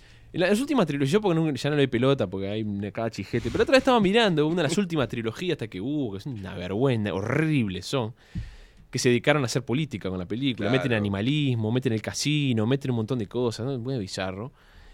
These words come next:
Speaker 1: Que los, los rebeldes, o sea, los buenos de la pe-, están vestidos con el uniforme de la Unión Soviética.
Speaker 2: Ah, mirá vos.
Speaker 1: Chequenlo. Busquen en, en Google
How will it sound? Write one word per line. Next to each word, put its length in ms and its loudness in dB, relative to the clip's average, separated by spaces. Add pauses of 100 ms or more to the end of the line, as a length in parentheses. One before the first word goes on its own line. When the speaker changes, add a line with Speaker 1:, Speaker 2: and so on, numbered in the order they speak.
(480)
Speaker 1:
Que 260 -4
los, 540 0
los 240 0
rebeldes, 840 6
o 40 -18
sea, 140 -2
los 120 2
buenos 280 6
de 60 4
la 80 4
pe-, 100 -2
están 180 2
vestidos 260 4
con 120 4
el 40 4
uniforme 300 0
de 60 2
la 60 4
Unión 160 2
Soviética. 560 0 (520)
Speaker 2:
Ah, 440 2
mirá 180 -2
vos. 80 -2
Speaker 1:
Chequenlo. 800 10 (420)
Busquen 360 6
en, 140 2
en 240 -2
Google 360 8